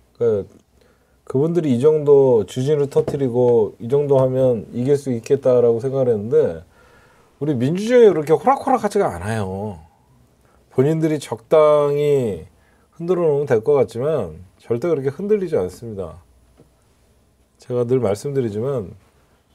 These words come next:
사일오 총선의 그 수많은 어떤 견제와 공격에도 민주당은 이겨나가는 정당이에요. 그래서 여러분들이 보시면 그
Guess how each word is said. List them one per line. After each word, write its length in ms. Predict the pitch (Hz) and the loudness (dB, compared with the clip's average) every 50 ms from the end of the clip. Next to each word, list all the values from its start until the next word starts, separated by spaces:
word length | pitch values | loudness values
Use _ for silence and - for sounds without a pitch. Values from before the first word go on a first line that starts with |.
| _ _ _ _ | _ _ _ _
사일오 420 | - - - 123 135 151 151 160 | -20 -4 2 4 4 4 4 0
총선의 1000 | 147 - 160 151 147 139 135 147 143 143 143 143 139 135 139 143 143 143 139 127 | -2 -4 -6 -6 -4 -2 -2 0 0 0 0 0 0 -2 -2 -2 0 -2 -2 -2
그 140 | - 135 127 | -2 -4 -4
수많은 800 | - - - 196 202 202 185 180 175 160 151 139 131 113 98 80 80 - - _ _ _ - - | -4 -6 -2 0 0 0 0 0 -2 -4 -4 -6 -6 -6 -8 -10 -14 -18 -20 _ _ _ -18 -16
어떤 580 | 117 107 - - 120 113 104 98 90 82 80 82 92 - _ _ _ _ | -16 -14 -6 -4 -4 -4 -4 -6 -8 -12 -14 -16 -20 -20 _ _ _ _
견제와 960 | - - 113 117 127 131 123 135 135 131 127 123 123 120 113 107 98 90 - - - _ | -4 -2 -2 -2 -2 -2 0 2 2 4 4 4 4 4 2 0 -2 -4 -6 -10 -18 _
공격에도 840 | - - 113 117 117 131 131 113 104 90 98 127 - 151 104 82 90 - _ _ _ _ _ _ _ _ _ _ _ _ | -8 -6 -6 -2 0 0 0 0 -2 -2 0 0 0 0 0 -2 -6 -10 _ _ _ _ _ _ _ _ _ _ _ _
민주당은 580 | 107 113 135 151 185 196 196 185 180 170 139 | -8 -6 -6 -4 -2 -2 -2 -2 -2 -2 -2
이겨나가는 600 | 110 113 131 175 185 156 107 92 95 113 113 117 107 | -4 -4 -4 -6 -4 -4 -4 -4 -4 -4 -6 -8 -8
정당이에요. 560 | 98 95 90 90 104 104 104 101 92 85 82 87 95 98 95 - _ _ - - - | -10 -12 -12 -12 -12 -12 -12 -12 -12 -14 -14 -16 -18 -20 -20 -20 _ _ -20 -20 -18
그래서 440 | - 101 101 110 123 127 120 104 90 95 101 - _ 104 | -16 -16 -12 -10 -8 -6 -6 -6 -8 -10 -16 -20 _ -10
여러분들이 760 | 101 110 113 120 123 113 110 107 123 139 135 117 92 87 95 92 - _ | -8 -6 -6 -6 -8 -10 -8 -6 -4 -4 -4 -4 -6 -10 -14 -18 -20 _
보시면 600 | - 98 - 110 113 127 143 139 117 92 85 92 98 _ _ _ _ _ _ _ _ _ _ _ _ _ _ _ _ _ _ _ _ _ _ _ _ _ _ _ _ _ _ _ _ | -20 -16 -14 -12 -10 -8 -8 -8 -8 -10 -12 -16 -20 _ _ _ _ _ _ _ _ _ _ _ _ _ _ _ _ _ _ _ _ _ _ _ _ _ _ _ _ _ _ _ _
그 680 | - 104 104 104 101 98 98 95 92 90 87 87 87 | -6 -4 -2 -2 -4 -4 -6 -6 -8 -8 -8 -10 -10